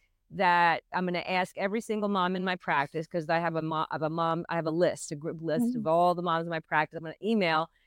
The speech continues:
Speaker 1: and, um, anyone that allows me to give out your name, their name and contact, I, I'm gonna, they're gonna give me permission, and I'm gonna create a list. I, for her,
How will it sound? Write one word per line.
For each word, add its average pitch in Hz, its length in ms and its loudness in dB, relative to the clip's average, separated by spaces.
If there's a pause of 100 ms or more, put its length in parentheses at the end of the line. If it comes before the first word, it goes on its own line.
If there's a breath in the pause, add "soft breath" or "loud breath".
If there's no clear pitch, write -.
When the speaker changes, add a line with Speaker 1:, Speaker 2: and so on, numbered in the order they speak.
(340)
Speaker 1:
and, 175 400 2
um, 165 320 4 (260)
anyone 226 400 2
that 214 120 0
allows 185 400 6
me 196 100 -2
to 180 80 0
give 180 220 0
out 185 260 2
your 180 180 0
name, 170 440 -2
their 180 320 2
name 180 480 0
and 165 260 -4
contact, 175 800 0 (640)
I, 180 180 2 (140)
I'm 170 160 2
gonna, 180 280 0
they're 180 140 2
gonna 180 180 2
give 170 100 0
me 180 100 0
permission, 139 720 -4
and 170 120 2
I'm 170 100 4
gonna 160 120 -2
create 160 340 0
a 156 40 0
list. 147 520 -2 (300)
I, 190 240 6 (420)
for 202 220 0
her, 240 400 4